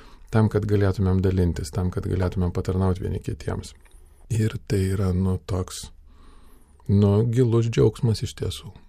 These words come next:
Gilus dvasinis džiaugsmas patirti šitą bendrystę per, per dalinimąsi, per gyvenimą kartu, per tarnavimą vienas kitam. Ir netgi iš tikrųjų, ką, ką mes patiriam, iš tiesų, tai tokį, tą krikščioniško buvimo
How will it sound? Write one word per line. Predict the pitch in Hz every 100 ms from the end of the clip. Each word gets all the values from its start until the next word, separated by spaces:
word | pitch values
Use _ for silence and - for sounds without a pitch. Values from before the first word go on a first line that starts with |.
| - - -
Gilus | 101 101 101
dvasinis | 95 98 107 - 104 87
džiaugsmas | 92 92 - 98
patirti | - 131 - - -
šitą | - - 95
bendrystę | 95 90 98 - -
per, | - 95 - -
per | - 101
dalinimąsi, | 95 92 98 117 101 95 - -
per | 90 87
gyvenimą | 98 92 95 92 92
kartu, | - 92 - 110 113 104
per | - - - - - - - -
tarnavimą | 101 107 127 98 80
vienas | 85 87 -
kitam. | - - 85 - - _ - _ -
Ir | 98 101
netgi | 117 147 147 139
iš | -
tikrųjų, | 104 107 101 95
ką, | - 90 85 -
ką | 95
mes | 87 87 -
patiriam, | 92 - 95 82 82
iš | -
tiesų, | - 90 - - 98
tai | 95
tokį, | 90 - 101 - 107 - - - - - - - - - - - - - - - -
tą | - 95
krikščioniško | - 95 - 113 120 113 - 95
buvimo | 98 95 104 113 107